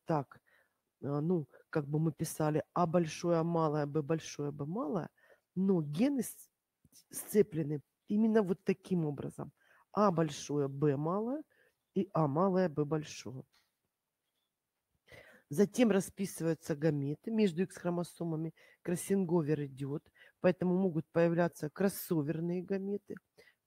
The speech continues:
В одной X-хромосоме будет оба доминантных признака, в другой X-хромосоме оба рецессивных. И уже исходя из этого записываются генотипы возможных потомков.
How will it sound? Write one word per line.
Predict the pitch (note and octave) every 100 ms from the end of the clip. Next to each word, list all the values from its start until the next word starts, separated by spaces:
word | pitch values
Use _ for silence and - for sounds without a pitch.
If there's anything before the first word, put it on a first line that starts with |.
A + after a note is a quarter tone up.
| _
В | -
одной | F#3 F3 F3+ E3+ -
X-хромосоме | D#3+ - - E3 D#3+ - E3 D#3
будет | C#3 D3 - D#3+
оба | D3
доминантных | D3 D#3 D#3 D3 - - -
признака, | - A3+ A3 A#3 A#3+ - - _ _ -
в |
другой | E3 D#3+ G3+
X-хромосоме | - - D#3+ D3+ - F#3 F3+ -
оба | E3 D3+ D#3 _ _ _
рецессивных. | D3 F3 - D3 - E3 D#3 C3+ C#3+ _ _ _ _ _ -
И |
уже | A#3 A3 G3+ F3+
исходя | - F#3 D#3+ D#3+ E3
из | D#3
этого | A#3+ - A#3 F#3+
записываются | D#3+ - F#3+ - F3+ F3+ F3+ -
генотипы | D#3 E3 D#3+ - F3+ -
возможных | D3+ D3+ D#3 D3+ D3 D3 -
потомков. | D#3 - D#3 D#3+ - B3+